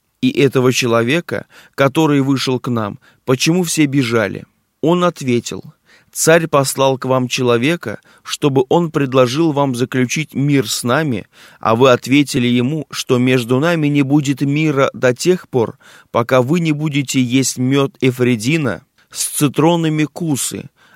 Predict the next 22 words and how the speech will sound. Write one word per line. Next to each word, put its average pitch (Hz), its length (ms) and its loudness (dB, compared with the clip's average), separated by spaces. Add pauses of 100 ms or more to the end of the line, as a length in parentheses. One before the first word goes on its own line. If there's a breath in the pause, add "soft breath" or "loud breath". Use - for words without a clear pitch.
(120)
А 120 80 0
наш 151 320 2
царь 139 300 0
воскликнул: 127 800 -2 (220)
«Горе 127 520 2
нам! 104 320 -2 (300)
Поистине, 131 720 0 (300 soft breath)
это 135 320 2
ангелы 131 480 2
говорят 120 560 2
их 131 180 0
языками 123 760 -2 (220 loud breath)
и - 140 0
отвечают 135 680 0
нам 139 200 -2
вместо 123 480 -2
арабов. 110 680 -2 (320 soft breath)
Ей-богу, 143 680 0
если 123 400 0
это 120 340 -2
не 110 140 -2
так, 151 380 -2